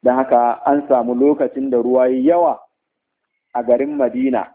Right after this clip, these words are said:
Annabi sallallahu alaihi wasallama da ya haye mimbari ranar Juma'a, jama'a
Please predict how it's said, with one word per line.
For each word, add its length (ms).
Annabi 420
sallallahu 640
alaihi 380
wasallama 560
da 60
ya 140
haye 300
mimbari 500
ranar 300
Juma'a, 460
jama'a 400